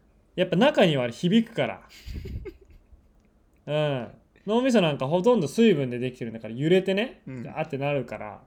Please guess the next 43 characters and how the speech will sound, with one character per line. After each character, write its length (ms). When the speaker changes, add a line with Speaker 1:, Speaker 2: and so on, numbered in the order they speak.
Speaker 1:
ち 100
ょ 40
っ 20
と 80
一 80
回 120
見 120
て 100
も 120
ら 80
っ 40
た 100
方 60
が 60
い 40
い 40
か 100
な、 340
タ 160
イ 60
ソ 260
ン。 40
Speaker 2:
い 40
や 420
ー、 40
タ 100
イ 60
ソ 100
ン 40
す 240
ご 180
い 80
よ 120
ね。 320
そ 220
の、 960
こ 160
の 140
ニ 160
ュ 80
ー 20
ス 160
の、 420